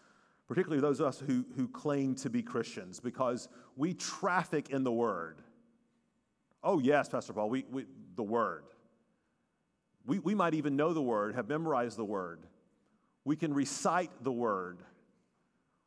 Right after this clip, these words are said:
We can, we can give affirmation to it on a Sunday morning. We can sit just like this and listen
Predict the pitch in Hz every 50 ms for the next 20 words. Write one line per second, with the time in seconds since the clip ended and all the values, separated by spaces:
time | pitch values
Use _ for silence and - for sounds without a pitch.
0 | _ _ - 143 156 151 156 170 160 143 139 139 147 151 139 151 156 156 156 143
1 | 139 135 123 104 - 160 165 160 - - 170 170 160 - 180 170 156 165 185 185
2 | 185 185 175 165 - - 180 156 156 156 151 147 147 143 143 - 175 165 160 156
3 | 160 180 180 170 151 131 175 214 - 254 202 - - 208 170 - - 180 180 -
4 | - 170 180 175 - 196 190 190 - 208 190 185 196 233 220 - - 202 156 123
5 | 98 92